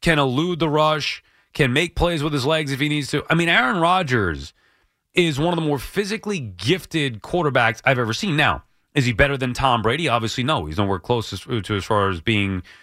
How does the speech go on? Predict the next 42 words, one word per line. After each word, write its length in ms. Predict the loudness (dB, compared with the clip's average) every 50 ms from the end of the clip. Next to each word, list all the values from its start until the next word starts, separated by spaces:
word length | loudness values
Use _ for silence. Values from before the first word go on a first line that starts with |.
| -20 _ _ _ -2
uh, 180 | -2 -2 -2 0
the 160 | 2 0 0
winner 400 | 2 2 0 2 2 2 2 2
that 220 | 2 2 2 2 2
Brady 540 | 0 0 2 0 0 -2 -2 -4 -6 -8 -12 _ _ _ _ _ _ _ _ _ _ 0
is. 480 | 0 0 0 -2 -6 -10 -16 -18 -18 -20 _ _ _ _ _ _ _ _ _
Uh, 320 | 2 4 4 2 0 0
Peyton 340 | 2 2 2 2 2 0 0
Manning, 380 | 0 2 2 2 0 -2 -4 -4
the 80 | -6
best 340 | -2 0 0 0 0 -2 -8 _ _
pure 560 | -6 -4 -2 0 -2 0 0 -2 -2 -4 -4
quarterback 680 | -8 _ -8 -6 -4 -2 -2 0 2 2 2 2 0 0
that 100 | 0 0
I 60 | 2
think 180 | 2 2 2 2
I've 140 | 2 2 2
ever 180 | 0 0 0
seen 300 | -2 -2 -4 -2 -2 0
as 120 | -2 -2 -2
far 280 | -2 -2 0 0 0
as 80 | 0 0
being 140 | 0 0 0
able 120 | 0 0
to 60 | 0
read 240 | 0 0 0 0 -2
a 40 | -2
defense 520 | -2 -2 -2 0 0 0 0 0 0 -2
and 200 | -2 -2 -2 -4 -8 -12 -20 -20 -20 _ _ _
call 260 | 2 2 2 4 4
the 100 | 0 0
right 220 | 0 0 0 0
play 240 | 0 0 2 2 2
at 60 | 2
the 80 | 2 2
line 220 | 2 4 2 2
of 80 | 0 -2
scrimmage, 300 | -2 -2 0 0 0 0
all 180 | 0 0 0 0
those 160 | 0 0 0
different 300 | 0 0 0 0 0 2
things. 300 | 0 0 0 -4 -14